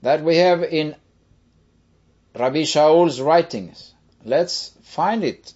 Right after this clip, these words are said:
We have on every word a number. This is the number of the Strong Concordance. Concord-, how do you say that, Pa-, Pavel? Concordance or concordance? Concordance.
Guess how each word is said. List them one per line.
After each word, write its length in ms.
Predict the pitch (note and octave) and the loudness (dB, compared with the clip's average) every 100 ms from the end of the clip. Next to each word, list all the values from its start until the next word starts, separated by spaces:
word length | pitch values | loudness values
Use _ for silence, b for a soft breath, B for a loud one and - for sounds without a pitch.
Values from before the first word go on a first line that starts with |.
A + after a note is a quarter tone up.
| - | -12
We 180 | A#2 | -6
have 420 | B2 C3+ F3+ A3 - _ | 0 2 4 2 -4 _
on 320 | C3 D3 E3+ D#3+ | -2 0 0 -4
every 680 | D3 E3+ B3 D#4 C#4+ D4+ C4+ _ _ _ _ _ _ _ _ _ _ _ _ _ _ _ | 0 2 0 -2 -6 -6 -8 _ _ _ _ _ _ _ _ _ _ _ _ _ _ _
word 600 | - B2+ D3 F3 A#3+ C4 - _ _ _ _ _ _ _ _ _ _ - | -4 0 4 6 4 2 -6 _ _ _ _ _ _ _ _ _ _ -8
a 120 | C3 | -4
number. 600 | D3+ E3+ G3 F3 C#3 G2 - | 0 2 2 4 2 0 -6
This 300 | G2 D#3 G#3+ | -4 -2 0
is 260 | A#3+ - - _ - | -4 -6 -14 _ -10
the 140 | B2+ | -6
number 460 | C#3 D3+ D#3+ F#3 - | -4 -4 -2 -6 -6
of 220 | B2+ B2 - _ | -12 -14 -14 _
the 380 | B2 B2 A#2+ A2 | -12 -4 -4 -4
Strong 680 | - - - F3 E3+ E3+ E3 _ _ _ _ _ _ _ _ _ _ | -8 -12 -2 0 0 -2 -6 _ _ _ _ _ _ _ _ _ _
Concordance. 720 | - D3+ C#3+ B2+ G#2+ E2 - _ | -10 -8 -6 -6 -6 -10 -20 _
Concord-, 420 | - - C#3+ A#2+ | -16 -8 -6 -6
how 160 | - C3 | -6 -4
do 60 | F3 | -4
you 40 | |
say 220 | D#3+ F3 | -2 -2
that, 220 | E3+ E3 | 0 -2
Pa-, 180 | - D#3+ - | -4 -12 -12
Pavel? 440 | - D3 D3 D#3+ F3 _ | -14 -4 -2 -4 -8 _
Concordance 560 | - D3+ D3+ E3+ F3+ F3 | -10 -8 -6 -6 -6 -10
or 80 | |
concordance? 680 | C3 - B2 C#3+ B2+ F#2+ - _ _ _ | -12 -10 -10 -6 -6 -8 -16 _ _ _
Concordance. 560 | - C#3+ C3+ F#2 - | -10 -8 -8 -12 -14